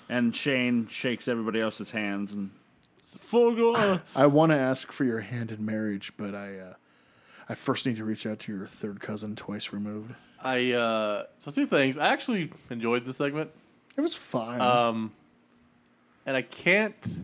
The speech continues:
Speaker 3: help it, since I know where this leads.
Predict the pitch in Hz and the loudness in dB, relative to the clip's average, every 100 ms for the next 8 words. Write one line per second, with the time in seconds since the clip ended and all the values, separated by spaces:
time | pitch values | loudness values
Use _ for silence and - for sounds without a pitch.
0 | - _ _ _ - 131 - 107 - - | -14 _ _ _ 2 2 2 -4 -8 -16
1 | - - 117 113 113 110 120 139 - 185 | -12 -6 -2 0 0 -4 -8 -16 -6 2
2 | 165 127 120 123 113 110 - | 4 4 2 0 2 0 -4